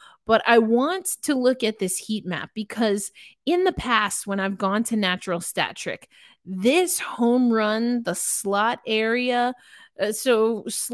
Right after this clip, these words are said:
the slot is all of this, but the home run area is in the middle of the slot. This has not been open for the Seattle Kraken. Dallas is having their way.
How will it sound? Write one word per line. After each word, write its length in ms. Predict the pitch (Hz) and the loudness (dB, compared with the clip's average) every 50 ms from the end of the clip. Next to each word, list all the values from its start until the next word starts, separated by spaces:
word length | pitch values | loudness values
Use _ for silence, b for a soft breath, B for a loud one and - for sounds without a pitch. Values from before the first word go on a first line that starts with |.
| 240 220 | -6 -4
the 120 | 220 233 | -2 -2
slot 420 | 233 - - 262 247 269 285 214 - | -2 -2 0 0 2 2 2 2 0
is 180 | 220 262 208 | 0 0 -2
all 260 | 208 - 196 196 190 175 | -4 -4 -2 -2 0 -2
of 120 | 160 - | -2 -4
this, 300 | 101 71 - 196 - - - | -8 -12 -12 -12 -12 -10 -4
but 220 | - 214 208 - | -2 -2 0 0
the 100 | - 208 | 0 0
home 300 | 208 202 233 254 269 254 | 0 0 0 0 0 0
run 240 | 247 240 240 240 233 | 0 2 2 0 0
area 420 | 196 196 208 202 190 185 180 170 | -2 -2 -2 0 0 0 2 2
is 260 | 139 175 180 180 180 - _ | 0 0 -2 -4 -8 -12 _
in 220 | - 190 190 180 | -4 -4 -2 -2
the 80 | 170 170 | -2 -2
middle 360 | 175 185 202 226 226 220 208 | -2 -2 0 0 0 0 -2
of 80 | 196 202 | -2 -4
the 80 | 202 | -4
slot. 260 | - - - 151 - B B B B B B _ | -6 -6 -8 -8 -8 B B B B B B _
This 260 | - 269 339 349 - | -2 0 0 0 0
has 200 | - 311 311 233 | -2 -2 0 2
not 520 | 220 214 208 214 214 214 214 220 226 226 - | 2 2 4 4 2 2 2 2 2 0 0
been 180 | 247 220 202 - - | -2 -2 -2 -2 -2
open 480 | 208 185 170 - 160 151 - - 202 - _ _ _ _ _ _ _ _ _ _ _ _ _ _ - - - - | -4 -4 -2 -4 -6 -8 -8 -10 -14 -16 _ _ _ _ _ _ _ _ _ _ _ _ _ _ -20 -20 -20 -8
for 160 | - 214 202 | -4 -4 -2
the 80 | 208 214 | -2 -4
Seattle 420 | - - 202 202 190 185 175 170 | -6 -6 -6 -4 -4 -2 -4 -4
Kraken. 600 | - - - 139 - - - - - - 190 190 - | -4 -4 -4 -4 -4 -6 -10 -14 -14 -12 -12 -6 0
Dallas 460 | 214 196 220 247 240 233 - - - | 4 6 6 6 6 4 0 -2 -6
is 120 | 175 - | -8 -10
having 440 | - - - 190 190 196 202 196 196 | -8 -2 2 2 2 2 0 -2 -2
their 180 | 190 190 190 180 | 0 0 0 0
way. 320 | 170 180 170 165 156 - | 0 0 0 -2 -2 -4